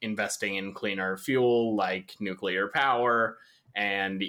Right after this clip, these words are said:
even while society continues getting richer,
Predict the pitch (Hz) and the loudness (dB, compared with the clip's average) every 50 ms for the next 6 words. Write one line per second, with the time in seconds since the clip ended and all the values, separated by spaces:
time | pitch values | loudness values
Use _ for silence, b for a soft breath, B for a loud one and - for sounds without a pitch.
0 | - - 117 107 104 104 101 101 101 98 95 98 98 95 92 - 101 92 - 98 | -4 -4 -4 -2 0 -2 -2 -2 -4 -2 0 0 2 0 0 -2 -4 -4 -2 -2
1 | 95 95 95 95 90 95 92 92 - - 101 104 - 131 120 117 113 110 107 - | 0 0 0 -2 -2 -4 -8 -8 -8 -10 -8 -6 -4 -2 0 0 0 0 -2 -2
2 | - 107 104 107 110 123 143 180 185 - - 175 165 156 151 147 | -2 -2 -2 -2 0 0 2 2 2 2 2 2 2 2 2 0